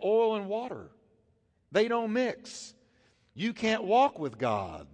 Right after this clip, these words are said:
and walk in sexual immorality. You can't do it.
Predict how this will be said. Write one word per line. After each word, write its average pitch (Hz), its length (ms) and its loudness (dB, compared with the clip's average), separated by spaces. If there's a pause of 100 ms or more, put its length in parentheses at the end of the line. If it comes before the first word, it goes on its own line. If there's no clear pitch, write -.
(280)
and 143 180 -6
walk 147 240 2
in 131 80 -12
sexual 135 420 -6
immorality. 107 640 -8 (220)
You 160 80 -12
can't 226 260 -2
do 381 180 -2
it. - 120 -12